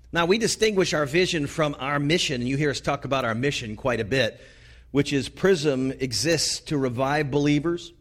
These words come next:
reach friends, and renew culture for the glory of Jesus Christ. So we have this overarching vision that's tied to our name, it's tied to our logo. It, you'll see that recurring theme in a lot of what we do.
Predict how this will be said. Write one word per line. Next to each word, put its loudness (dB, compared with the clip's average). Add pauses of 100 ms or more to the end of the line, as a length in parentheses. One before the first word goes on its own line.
reach 0
friends, -2
and 0
renew 0
culture -4 (260)
for -4
the 0
glory 0
of -8
Jesus -8
Christ. -12 (1120)
So 0
we 4
have 0
this -2
overarching 0
vision 0
that's -6
tied -4
to -2
our -4
name, 0 (260)
it's -8
tied -2
to -4
our -4
logo. 0 (400)
It, 4
you'll 2
see 0
that -2
recurring 0
theme -4
in -2
a -2
lot -2
of -2
what -2
we 0
do. 2